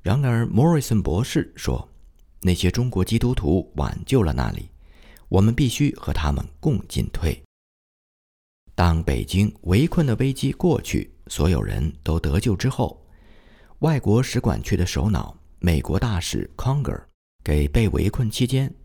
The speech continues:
努力工作的美国传教士们写了一封感谢信。他在信中说：“我要在这里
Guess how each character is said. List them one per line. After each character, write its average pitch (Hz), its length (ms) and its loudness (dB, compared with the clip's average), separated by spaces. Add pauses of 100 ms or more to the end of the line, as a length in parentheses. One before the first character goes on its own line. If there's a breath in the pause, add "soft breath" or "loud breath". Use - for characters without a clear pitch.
(120)
努 90 240 2
力 139 160 2
工 147 240 -2
作 139 160 0
的 95 100 0
美 67 220 -2
国 90 340 0
传 73 300 2
教 123 180 0
士 135 240 -2
们 57 180 -2 (200)
写 58 200 -2
了 60 80 -2
一 57 80 -2
封 73 220 -2
感 - 240 -6
谢 - 180 -2
信。 113 320 0 (760 soft breath)
他 - 140 -6
在 53 320 -2
信 92 260 0
中 76 200 -4
说 87 300 -2 (1300)
：“我 104 100 2
要 139 160 2
在 131 240 0
这 156 200 0
里 - 280 -6